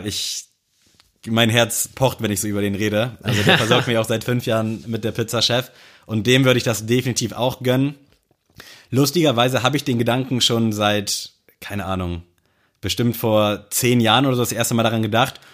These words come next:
Speaker 1: Und damals eben der legendäre Mehmet aus
Speaker 2: Mhm.
Speaker 1: Buxtehude mit seinem Dönerladen, der war halt auch immer so sympathisch. Da war ich auch,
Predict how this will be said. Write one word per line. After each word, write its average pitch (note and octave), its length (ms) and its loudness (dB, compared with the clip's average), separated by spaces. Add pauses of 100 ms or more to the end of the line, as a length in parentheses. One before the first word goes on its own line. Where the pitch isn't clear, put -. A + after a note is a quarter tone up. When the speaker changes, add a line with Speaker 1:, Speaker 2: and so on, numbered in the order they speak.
(120)
Speaker 1:
Und A2 240 -2
damals C#3+ 540 4
eben G2+ 420 -2
der F#2+ 180 -2
legendäre G2 920 -2
Mehmet G#2+ 580 -4
aus G2 140 -6
Speaker 2:
Mhm. F2+ 60 -6
Speaker 1:
Buxtehude G#2 340 0
mit A2 160 0
seinem G#2+ 160 0
Dönerladen, A2 480 2 (360)
der B2+ 180 6
war C#3+ 80 6
halt C#3 160 2
auch B2+ 200 4
immer A2 180 0
so G2+ 80 -2
sympathisch. G2 420 0
Da G#2 120 0
war A2 160 4
ich - 140 -4
auch, A#2+ 300 0